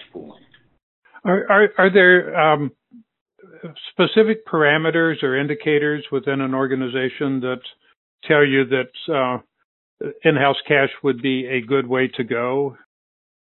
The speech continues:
Speaker 1: Oh, certainly. Uh, most customers will know because they may have a lack of visibility for cash. They may be, uh, of their cash and their cash processing. They might not, might not kn-, know their balances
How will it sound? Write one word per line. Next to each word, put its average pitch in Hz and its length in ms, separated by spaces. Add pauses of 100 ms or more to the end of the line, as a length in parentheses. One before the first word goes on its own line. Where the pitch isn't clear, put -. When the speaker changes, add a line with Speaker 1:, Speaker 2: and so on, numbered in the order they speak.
Speaker 1:
Oh, 131 220
certainly. 135 420
Uh, 110 140
most 180 320
customers 156 640
will 143 240
know 131 500 (320)
because 127 560
they 131 160
may 131 320
have 120 340
a 113 300
lack 139 240
of 117 80
visibility 120 640
for 98 120
cash. 104 380 (460)
They 113 80
may 123 240
be, 120 160
uh, 110 320
of - 80
their 123 160
cash 120 400
and 107 100
their 92 120
cash 110 260 (100)
processing. 98 680 (260)
They 110 80
might 123 160
not, 123 420
might 123 280
not 123 140
kn-, 120 340
know 120 280
their 107 300
balances 113 640